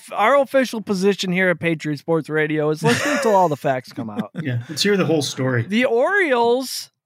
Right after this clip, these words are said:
Speaker 1: the Orioles are finally traveling their broadcast team. Mid-Atlantic Sports Network, possibly the cheapest, most corner-cuttingest, <clears throat> low-rent bullshit media outfit in sports,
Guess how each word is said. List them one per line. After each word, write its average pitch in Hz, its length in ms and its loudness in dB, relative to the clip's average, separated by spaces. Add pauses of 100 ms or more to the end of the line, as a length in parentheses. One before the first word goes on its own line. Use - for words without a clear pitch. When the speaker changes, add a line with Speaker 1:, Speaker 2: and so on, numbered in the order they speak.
(200)
Speaker 1:
the 262 240 0
Orioles 262 560 2
are 220 80 4
finally 247 680 0
traveling 190 720 2
their 247 140 2
broadcast 240 960 0
team. 185 440 -2
Mid-Atlantic 262 800 0
Sports 247 560 -2
Network, 180 500 0
possibly 196 460 4
the 170 120 2
cheapest, 202 480 -2
most 170 360 2
corner-cuttingest, 196 1120 0
<clears throat> - 0 -
low-rent 185 580 2
bullshit 185 480 0
media 185 360 -2
outfit 180 340 2
in 143 100 0
sports, 233 640 0